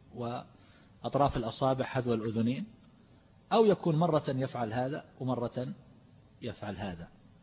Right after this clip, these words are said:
نعم. والله تعالى أعلم. آه، يقول: "والركبتين وأطراف،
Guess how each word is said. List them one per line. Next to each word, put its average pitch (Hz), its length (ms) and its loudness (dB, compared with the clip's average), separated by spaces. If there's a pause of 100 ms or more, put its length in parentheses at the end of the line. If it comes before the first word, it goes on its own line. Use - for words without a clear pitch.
(760)
نعم. 104 260 -4 (2750)
والله 120 320 -2
تعالى 104 300 -4
أعلم. 87 320 -10 (1700)
آه، 98 340 -4 (960)
يقول: 165 400 -2 (1300)
"والركبتين 127 720 2 (800)
وأطراف، 143 500 4